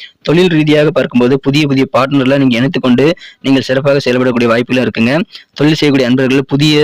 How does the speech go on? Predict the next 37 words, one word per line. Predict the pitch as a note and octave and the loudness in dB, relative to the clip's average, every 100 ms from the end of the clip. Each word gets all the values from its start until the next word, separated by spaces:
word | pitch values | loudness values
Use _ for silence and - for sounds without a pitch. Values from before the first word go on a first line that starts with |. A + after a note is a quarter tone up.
| C#3 | 0
து-, | - B2+ | 0 -2
சில | - B2 | 0 -2
துறைகளை | A#2 C3 C#3 | 0 0 0
தேர்ந்தெடுத்து | B2+ B2+ B2 A#2+ C3 | 0 0 0 0 0
அதுல | B2+ A#2 | 0 0
முதலீடுகள் | A#2+ C3+ C3+ C3 | 2 2 2 0
செய்ய | - B2 | 0 2
முன்வருவீங்க. | B2 B2 B2 A#2 A#2 C3 F3 - - _ | 4 4 2 2 0 0 -2 -6 -20 _
கலைஞர்களாக | C3 D3 D#3+ D3+ D3 C#3+ | -4 0 0 2 2 0
இருக்கிறவங்க | A#2+ B2 C3 | 0 0 2
எதிர்பார்ப்புகள் | B2 C#3 D3 C#3+ C#3 C3 | 2 2 0 0 0 2
நிறைவேறக்கூடிய | A#2 C3 C3+ B2+ B2+ | 2 2 0 0 0
நல்ல | A#2+ | 0
வாய்ப்புகளை | A#2 B2 B2 B2 | 0 0 0 -2
பெறுவீங்க. | A#2 A#2 A#2 B2+ | 0 2 2 0
பண | A#2+ C#3 | 0 2
வரவுகள் | C3+ C3+ C3+ | 2 2 2
அவ்வப்போது | A#2+ A#2+ C3+ | 0 0 0
வந்து | A#2 A#2+ | 2 2
கொண்டே | B2+ C3 | 2 2
இருக்கும். | A#2+ A2 D3+ - - - | 0 0 -2 -2 -10 -10
புதிய | - D#3+ D3+ | -2 2 2
ஒப்பந்தங்கள் | A#2 D3 D3 C#3 | 2 0 2 0
கிடைத்து | C3 B2+ C#3 | 0 0 0
மனதிற்கு | A#2+ C#3 C3+ C3 | 2 2 0 2
மகிழ்ச்சி | A#2+ C3+ - | 2 0 0
பெறக்கூடிய | C3 B2+ B2 | -2 0 0
வாய்ப்புகளும் | A2+ A#2+ B2+ A#2+ | 0 -2 0 0
இருக்குங்க. | A2+ A#2 B2 D#3+ - - | 0 0 0 0 -4 -14
தொழிலில் | - C#3 D#3+ | -4 0 2
இருக்கக்கூடிய | D3+ C#3+ C3+ C3+ | 2 0 2 0
போட்டிகள் | C3+ D3 D3+ C#3 | 0 0 0 0
எல்லாமே | B2 B2+ B2+ | 2 0 0
அகலும். | A#2 C3 F3 - - - | 0 0 -2 -6 -20 -4
தொழில் | C#3+ D#3+ | 0 0
செய்யக்கூடிய | D3+ D3 C#3 B2 | 0 0 2 2
அன்பர்களுக்கு | C3 C3+ B2 C#3 | 0 0 0 0